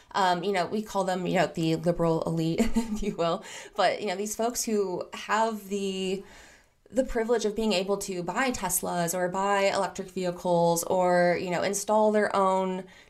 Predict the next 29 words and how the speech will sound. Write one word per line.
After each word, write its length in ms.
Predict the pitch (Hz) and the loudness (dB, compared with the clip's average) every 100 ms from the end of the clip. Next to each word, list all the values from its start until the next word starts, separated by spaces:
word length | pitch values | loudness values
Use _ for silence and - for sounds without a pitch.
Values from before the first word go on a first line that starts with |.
| - | -8
charging 420 | - 190 185 185 | 0 0 0 -4
stations 460 | 180 170 190 185 | -4 -4 -4 -4
in 100 | 185 | -2
their 120 | 180 180 | 0 0
homes 560 | 180 175 170 170 170 | 2 2 4 0 0
or, 200 | 170 165 | 2 4
you 100 | 165 | 2
know, 120 | 196 | 2
live 440 | 180 180 196 220 214 | 0 0 2 2 0
this 280 | 208 202 - | -2 -2 -2
more 500 | 185 180 180 180 - | 0 0 2 0 -2
eco-friendly 640 | - 214 214 208 214 196 185 | -4 -2 0 0 0 -2 -2
lifestyle, 1000 | 175 175 185 180 - 170 165 160 160 170 - - - | 0 0 0 -2 -2 0 0 -2 -4 -8 -16 -20 -6
that 180 | 240 - | -4 -4
comes 240 | - 233 254 | -6 -6 -4
at 120 | 370 | -4
a 100 | 285 214 | -6 -2
pretty 240 | - 220 320 | 0 0 -2
significant 640 | 320 247 196 262 262 - | -4 -4 -2 -4 -4 -6
price 420 | - 185 - 202 | -2 -2 -2 -4
for 100 | - | -4
most 200 | 190 175 | -4 -4
people. 160 | 196 180 | -4 -4
I 40 | |
mean, 100 | 190 | -2
especially 340 | 185 - - 202 | -2 -4 -2 0
in 80 | 175 | 0
this 160 | 247 | 0
economy. 540 | - - - - - | -2 -4 -4 -6 -10